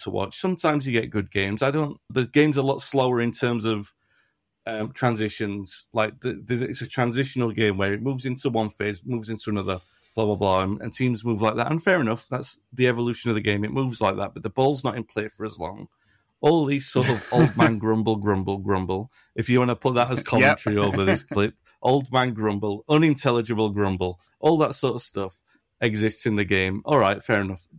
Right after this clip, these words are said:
Speaker 1: Evolution of the game, it can be better, it can be worse, but the, there's no disputing that the quality of the league is much poorer now than it has been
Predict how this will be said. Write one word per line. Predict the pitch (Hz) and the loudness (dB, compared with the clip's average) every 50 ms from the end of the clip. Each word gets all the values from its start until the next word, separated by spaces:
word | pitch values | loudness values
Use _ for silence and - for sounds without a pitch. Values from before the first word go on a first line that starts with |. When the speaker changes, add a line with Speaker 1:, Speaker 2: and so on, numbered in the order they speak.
| - - | -4 -2
Speaker 1:
Evolution | 143 131 135 131 127 131 - 117 | 0 2 2 0 -2 -2 -4 -2
of | 107 | -2
the | 107 | 0
game, | 104 101 101 98 95 101 | 0 0 0 0 0 -4
it | - - - | -6 -8 -6
can | - 120 107 | -4 -2 0
be | 107 | 0
better, | 101 - 117 104 120 | 2 2 0 0 0
it | 113 110 | -4 -6
can | - - 110 | -6 -6 -4
be | 104 101 | -2 -2
worse, | 92 98 98 101 - | -2 -2 -4 -4 -6
but | - - 107 110 | -8 -10 -10 -8
the, | - 110 113 113 - - - _ _ _ | -6 -8 -8 -8 -10 -16 -20 _ _ _
there's | 123 123 127 120 - - | -6 -4 -4 -6 -6 -2
no | 135 151 165 175 | 0 4 4 4
disputing | 165 156 151 - - - 117 113 - 95 95 98 101 98 _ _ - _ _ _ | 2 2 -4 -6 -2 -2 0 0 0 -2 -4 -4 -4 -6 _ _ -20 _ _ _
that | _ - | _ -6
the | 113 | -6
quality | - - - 170 160 156 139 - 135 | -4 0 2 2 2 2 0 -2 -4
of | 131 - | -4 -4
the | 120 107 | -6 -4
league | 101 101 101 101 101 104 | -4 -4 -6 -6 -8 -12
is | 92 - | -12 -6
much | - 143 131 - - - | -6 -6 -6 -6 -14 -2
poorer | - 127 113 104 101 98 98 92 - _ _ _ _ _ _ | 2 2 2 2 2 -2 -4 -8 -10 _ _ _ _ _ _
now | 120 120 120 113 107 | 0 2 2 2 2
than | 104 113 110 | 0 -2 -2
it | 117 - | -2 -2
has | - 131 123 107 | -2 -2 -2 -2
been | - - 110 107 104 107 104 101 | -2 -2 0 0 0 -2 -4 -6